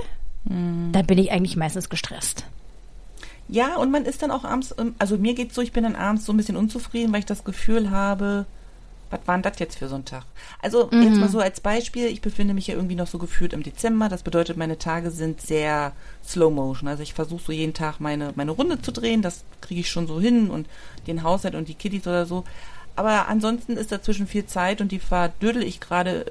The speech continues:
Speaker 1: mit, äh, Desperate Housewives. Ich hab die Serie nie geguckt, immer nur so
Speaker 2: <laughs>
Speaker 1: ausschnittsweise. Und da ich ja hier in so einem kleinen Compound lebe und ja das Gefühl habe, ich lebe in einer Sitcom, hab ich mir gedacht, irgendwie,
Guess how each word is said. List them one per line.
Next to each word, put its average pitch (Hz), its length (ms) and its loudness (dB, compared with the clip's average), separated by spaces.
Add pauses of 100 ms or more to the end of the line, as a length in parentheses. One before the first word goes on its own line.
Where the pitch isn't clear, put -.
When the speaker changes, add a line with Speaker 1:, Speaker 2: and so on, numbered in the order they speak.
(160)
Speaker 1:
mit, 185 320 -4
äh, 170 140 -2
Desperate 165 420 2
Housewives. 127 440 2
Ich - 80 -8
hab 170 80 -6
die 175 80 -6
Serie 185 260 -2
nie 220 220 4
geguckt, 392 260 4 (160)
immer 185 140 -2
nur 466 140 4
so 208 260 -4 (180)
Speaker 2:
<laughs> - 240 2
Speaker 1:
ausschnittsweise. 330 840 2 (420)
Und 208 240 4
da 202 160 6
ich 208 120 0
ja 202 60 2
hier 208 260 2
in 208 80 2
so 185 40 0
einem 190 160 0
kleinen 190 280 0
Compound 196 460 4
lebe 208 240 0
und 196 120 2
ja 196 80 -2
das 190 140 -2
Gefühl 202 280 -2
habe, 185 200 0
ich - 200 -6
lebe 208 220 2
in 196 80 2
einer 180 200 0
Sitcom, 196 380 -4
hab 185 60 0
ich 175 80 -4
mir 180 60 -2
gedacht, 170 360 -2
irgendwie, 170 560 -2